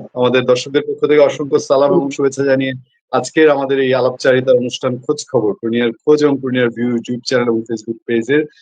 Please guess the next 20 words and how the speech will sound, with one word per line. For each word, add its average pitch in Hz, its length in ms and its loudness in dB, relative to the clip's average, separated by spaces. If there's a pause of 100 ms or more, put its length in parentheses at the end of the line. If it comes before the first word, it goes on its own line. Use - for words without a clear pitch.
(340)
এই 117 280 4
অনুষ্ঠানে 127 520 0
স্বাগত 135 340 0
জানাচ্ছি। 139 480 0 (440)
আমি 160 360 2 (400)
খুব 170 120 -2
বেশি 165 240 0
ভূমিকা 196 340 0 (140)
না 170 60 2
করে 160 220 0
শামীম 135 240 -4
ভাই 117 100 0 (100)
সরাসরি 156 500 2
প্রসঙ্গে 131 360 -4
যেতে 113 240 -2
চাই। 95 220 -4 (840)
আপনি 151 260 2 (360)
একটি 165 220 2
রাজনৈতিক 175 420 0
দলের, 170 400 6